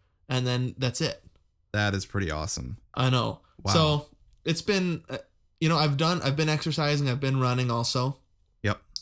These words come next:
Speaker 1: But the main thing, and I remember first season we got an email from somebody about this, that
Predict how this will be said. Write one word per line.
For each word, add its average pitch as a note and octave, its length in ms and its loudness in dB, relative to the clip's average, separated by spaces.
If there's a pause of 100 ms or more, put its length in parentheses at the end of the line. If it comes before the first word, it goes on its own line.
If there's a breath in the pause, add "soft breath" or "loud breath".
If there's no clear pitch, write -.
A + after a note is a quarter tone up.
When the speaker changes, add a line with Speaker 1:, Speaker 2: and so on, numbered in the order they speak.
(120)
Speaker 1:
But C3 440 0 (400)
the C3 120 2
main C3+ 340 2
thing, B2 460 0 (580)
and E3+ 160 -4
I B3+ 60 -4
remember F#3+ 560 0
first D#3+ 180 0
season D3 220 0
we B2+ 100 0
got A#2+ 140 0
an A#2+ 120 -4
email C3+ 220 2
from B2 180 -4
somebody A#2 300 -4
about G2 240 -6
this, F#2+ 200 -4
that - 260 -4